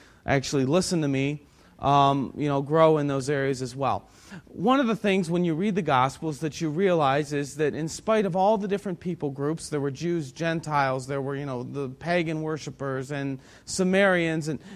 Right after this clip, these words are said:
and all these different people groups back then that, that people tended to categorize and even write off as a people group. Jesus was able to see through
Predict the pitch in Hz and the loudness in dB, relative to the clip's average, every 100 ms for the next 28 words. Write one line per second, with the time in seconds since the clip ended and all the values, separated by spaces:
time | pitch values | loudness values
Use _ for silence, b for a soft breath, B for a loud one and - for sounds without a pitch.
0 | - 196 262 294 277 220 220 202 196 220 | 0 4 4 4 0 -2 -4 -4 -4 -4
1 | 196 165 156 - 143 147 - 156 190 180 | -2 -2 -4 0 0 0 0 -2 0 0
2 | 156 - 147 151 196 220 208 196 202 160 | 0 -2 -4 -4 -4 -4 -4 -2 -4 -4
3 | 156 - 185 180 151 135 120 117 156 180 | -8 -2 2 2 2 2 2 0 -2 -4
4 | - _ _ b b b b b b b | -10 _ _ b b b b b b b
5 | - 139 151 160 147 143 160 160 156 160 | -8 -2 2 2 2 6 6 8 6 4
6 | 135 131 - 185 147 123 117 151 - _ | -2 -8 -6 -6 -6 -4 -4 -4 -8 _
7 | _ _ _ _ _ _ _ _ _ b | _ _ _ _ _ _ _ _ _ b
8 | b b - 165 269 277 262 226 185 202 | b b -6 2 4 4 0 -2 2 2
9 | 185 190 190 165 - - 233 220 - 180 | 2 0 -4 -4 -2 -2 0 0 -4 -4
10 | 196 190 139 143 170 | 2 2 2 0 -4